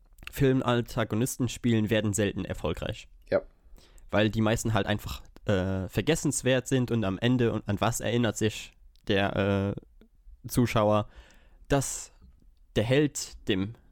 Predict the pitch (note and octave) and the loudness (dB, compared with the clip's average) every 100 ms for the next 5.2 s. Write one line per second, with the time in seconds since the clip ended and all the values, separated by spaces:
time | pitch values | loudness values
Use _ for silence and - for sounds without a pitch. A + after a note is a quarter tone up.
0 | _ G#2+ G#2 G#2 A#2+ - A2+ - F#2+ A2 | _ 0 2 2 2 2 0 0 -2 -2
1 | - - - - - - - _ - - | -6 -10 -8 -10 -10 -20 -20 _ -20 -20
2 | - - G#2+ C3+ A2+ D#2+ F2 G#2 - - | -20 -8 -6 -4 -4 -2 -4 -4 -8 -8
3 | - - - - - G#2+ - - - - | -8 -10 -12 -14 -10 -8 -6 -8 -6 -8
4 | - - - - - _ - _ A#2+ C3 | -8 -10 -14 -20 -20 _ -20 _ 0 2
5 | D3 D3 | 4 2